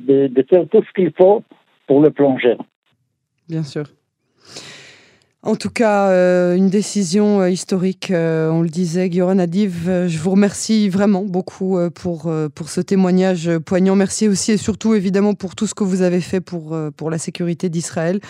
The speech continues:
Speaker 2: On ne peut, euh, qu'espérer que cette, euh, triste affaire arrive enfin à son juste, euh, dénouement. À très bientôt et beaucoup de santé, euh, pour vous, pour les vôtres et évidemment pour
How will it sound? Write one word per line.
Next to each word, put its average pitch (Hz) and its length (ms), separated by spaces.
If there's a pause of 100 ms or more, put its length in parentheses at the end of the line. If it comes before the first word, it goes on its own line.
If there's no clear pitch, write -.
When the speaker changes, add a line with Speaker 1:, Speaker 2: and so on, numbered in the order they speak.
(360)
Speaker 2:
On 196 120
ne 196 120
peut, 202 440
euh, 170 240
qu'espérer 196 480
que 202 100
cette, 180 280
euh, 175 120
triste - 320
affaire 190 300
arrive 170 340
enfin 208 400
à 185 80
son 190 200
juste, 185 440
euh, 170 300
dénouement. 185 580 (720)
À - 60
très - 160
bientôt 208 440
et 226 40
beaucoup 196 320
de 214 60
santé, 208 560
euh, 175 160
pour 180 180
vous, 175 240
pour 185 160
les 180 140
vôtres 190 300
et 170 80
évidemment 175 420
pour - 220